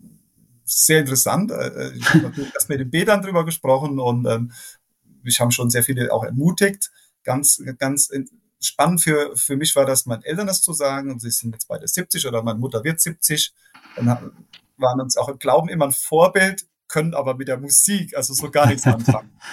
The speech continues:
Speaker 1: Und mein Vater hat dann, äh, einfach gesagt, "Wenn der Herr dich ruft und dir das aufs Herz legt, musst du das machen." Das war für mich schon, schon krass irgendwie und, ähm,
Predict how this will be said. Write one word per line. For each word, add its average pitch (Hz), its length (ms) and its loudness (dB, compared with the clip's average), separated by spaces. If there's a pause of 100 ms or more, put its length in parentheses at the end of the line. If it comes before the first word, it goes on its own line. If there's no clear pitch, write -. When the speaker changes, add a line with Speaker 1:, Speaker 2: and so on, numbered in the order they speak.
(460)
Speaker 1:
Und 120 140 -10
mein 127 100 0
Vater 139 280 6
hat 147 100 0
dann, 139 220 2
äh, 131 520 -10
einfach 131 220 -2
gesagt, 120 380 0 (360)
"Wenn 120 160 -2
der 117 100 -2
Herr 156 200 0
dich 175 220 -4
ruft 156 440 -4
und 120 120 -12
dir 120 60 -6
das 120 140 -2
aufs 117 160 -2
Herz 131 220 -2
legt, - 240 -14
musst - 180 0
du 113 60 -10
das 107 180 -4
machen." 85 240 -8 (800)
Das 135 220 0
war 151 120 8
für 156 100 0
mich 147 180 2
schon, 151 280 0
schon 143 400 -6
krass 120 380 2
irgendwie 113 680 -4
und, 117 360 0
ähm, 110 340 -2